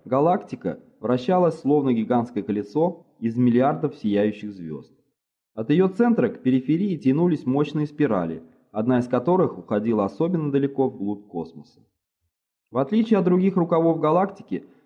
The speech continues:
она испускала довольно тусклое сияние, поскольку наряду с миллионами звёзд в ней находилось множество тёмных туманностей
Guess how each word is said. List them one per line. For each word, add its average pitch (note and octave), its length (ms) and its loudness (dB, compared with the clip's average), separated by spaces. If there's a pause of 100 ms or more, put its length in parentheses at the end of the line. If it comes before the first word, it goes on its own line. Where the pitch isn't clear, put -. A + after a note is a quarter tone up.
(120)
она G3 260 2
испускала F3+ 500 0
довольно D3+ 420 2
тусклое D#3+ 400 -6
сияние, F#2 680 -4 (320)
поскольку B2+ 500 0
наряду B2+ 400 4
с B2 140 -4
миллионами A#2 500 4
звёзд F3 380 0 (340)
в D3 100 -6
ней F3+ 200 4
находилось D3 580 2
множество C3 500 0
тёмных A2 460 0
туманностей F#2+ 760 -4